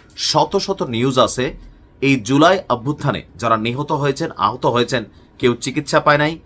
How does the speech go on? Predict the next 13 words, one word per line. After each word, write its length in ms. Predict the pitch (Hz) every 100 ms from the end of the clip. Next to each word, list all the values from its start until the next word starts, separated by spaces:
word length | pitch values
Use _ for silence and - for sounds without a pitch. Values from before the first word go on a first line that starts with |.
| - -
কারো 240 | 117 120 127
বউ 200 | 127 131
বাচ্চা 520 | 131 127 135 135 151 - -
এতিমখানায় 520 | 127 127 147 151 147 143
গিয়ে 120 | 147
আশ্রয় 360 | 127 - 143
নিছে, 380 | 143 139 160 160 - - -
কেউ 160 | 135 131
এখনো 320 | 123 151 160
শরীরে 340 | 151 127 127
বুলেট 400 | 127 98 123 139
নিয়ে 180 | 156 151
ঘুরতেছে, 580 | 127 131 156 151 190 196